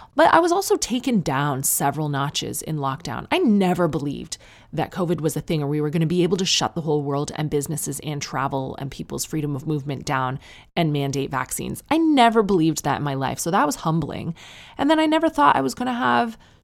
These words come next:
two miscarriages back to back, and that was also humbling. And I gained,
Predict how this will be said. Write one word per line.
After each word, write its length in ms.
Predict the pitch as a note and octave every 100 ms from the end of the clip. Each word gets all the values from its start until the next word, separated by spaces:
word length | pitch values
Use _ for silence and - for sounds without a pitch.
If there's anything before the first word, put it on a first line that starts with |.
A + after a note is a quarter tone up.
| -
two 280 | - C4+ B3
miscarriages 760 | B3+ B3+ F#3 D#3 D3 D3+ C#3+
back 280 | C#3 C3+ C#3+
to 60 | -
back, 440 | D3 C#3 - - _ _ _ _ -
and 160 | F#3 A3
that 160 | D4
was 120 | G#3+
also 360 | D#3 D#3 - C#3+
humbling. 600 | D3 C#3 C#3 D3 D3 D3+ - - - _ F3
And 80 |
I 80 | F3
gained, 680 | D#3 E3 D3+ D3+ D3 -